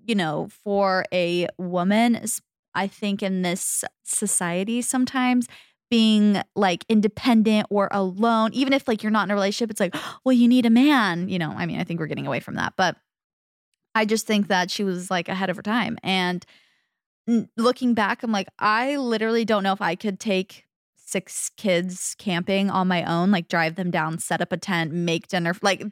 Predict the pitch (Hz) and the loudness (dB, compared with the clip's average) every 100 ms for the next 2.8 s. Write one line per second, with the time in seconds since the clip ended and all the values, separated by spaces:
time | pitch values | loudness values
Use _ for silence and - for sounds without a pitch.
0 | - 196 208 214 - 135 - 220 226 - | -2 0 0 -4 -10 -20 -2 2 2 2
1 | - 254 - 214 226 247 269 233 - 233 | -2 0 2 2 2 2 2 0 0 0
2 | 214 - 208 214 - 190 190 | -2 -2 -2 0 0 0 0